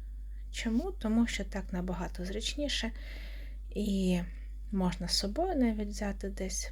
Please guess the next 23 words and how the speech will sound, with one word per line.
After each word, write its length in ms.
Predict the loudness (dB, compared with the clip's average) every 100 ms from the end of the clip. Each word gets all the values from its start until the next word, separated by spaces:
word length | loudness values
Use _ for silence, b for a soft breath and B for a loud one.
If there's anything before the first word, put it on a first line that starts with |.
| -4
блокнотик 640 | -2 0 0 -2 -2 -4
і 20 | -4
туди 320 | -2 -2 -2 -4 -6 -6
квіточки 520 | -4 -2 -4 -4 -6 B B B B B B -6
засушити. 840 | 0 0 0 0 0 0 -2 -4 -4
А 140 | -2 -2
по-друге, 600 | 0 0 4 2 2 0
їх 400 | 0 -2 -2 -6 -4
зручно 500 | 0 2 2 2 2
закривати 680 | 0 -2 0 0 0 -4 -6 -6
так 160 | -6 -4
от 200 | -4 -2
на 120 | 0
біндер, 400 | 2 2 2 -2
щоб 200 | -2 -2
вони 220 | 2 6 8
не 200 | 8 6
розсипалися 1000 | 4 4 2 2 4 6 4 0 -4 -6 B B B B -4
звідтіля 520 | -2 -2 0 0 2
квіточки. 720 | 0 -4 -4 -2 -2 -2 -6 -6 B B B B B B B B B B B B -8 -8 B B 6
Дуже 300 | 10 10 8
швидко 480 | 6 6 2 0 -4
просихають, 960 | 0 2 2 2 2 4 2 0 -6